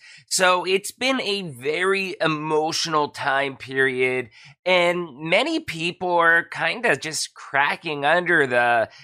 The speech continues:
the pressure of this pandemic. Just as in business, when you're talking about personal finance, you have to remember to take the emotion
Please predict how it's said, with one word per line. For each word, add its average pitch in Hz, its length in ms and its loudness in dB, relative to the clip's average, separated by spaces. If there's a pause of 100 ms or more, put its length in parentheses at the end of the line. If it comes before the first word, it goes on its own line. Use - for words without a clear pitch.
(120)
the 131 160 0
pressure 156 800 0
of 104 160 0
this 113 200 -8
pandemic. 123 920 -4 (160)
Just 208 360 0
as 214 180 -2
in 196 220 0
business, 151 640 -2 (360)
when 165 240 0
you're 185 160 4
talking 175 640 0
about 151 580 0
personal 143 640 -2
finance, 117 760 0 (300)
you 254 300 -4
have 190 500 -4
to 175 400 -12
remember 160 840 -2
to 165 120 -2
take - 580 -8
the 135 260 -8
emotion 120 680 -6